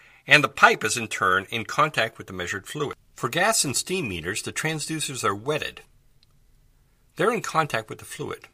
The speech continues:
However, for the high-temperature steam measurement, the transducers are actually coupled to a solid coupling rod, which is what is actually in contact with the steam. This assures that the piezo crystals for steam applications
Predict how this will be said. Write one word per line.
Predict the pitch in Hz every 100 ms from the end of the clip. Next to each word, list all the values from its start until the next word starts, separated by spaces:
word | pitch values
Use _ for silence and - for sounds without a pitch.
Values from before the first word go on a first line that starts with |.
| _
However, | - 143 196 107 78 - - - _ -
for | -
the | 113
high-temperature | 160 160 160 135 110
steam | - - 220 170
measurement, | 95 78 - 80 - - - -
the | 143
transducers | - 190 180 - 190 143 123
are | 135
actually | 180 143
coupled | - 147 143 127
to | 107
a | 92
solid | - 151 156 107
coupling | - - - 110
rod, | 82 - - - - - -
which | 151 190 - - -
is | 101
what | 107 110
is | 104
actually | 104 120 - 107
in | - 120
contact | - - 135 131 90 -
with | -
the | -
steam. | - 165 156 - _ _ _ _ - - _ _ _ _
This | - 147 147 - - -
assures | 120 - 143 127
that | 101
the | -
piezo | - 208 214 -
crystals | - 95 - 95
for | - 90
steam | - 208 190
applications | 120 - - 87 - 104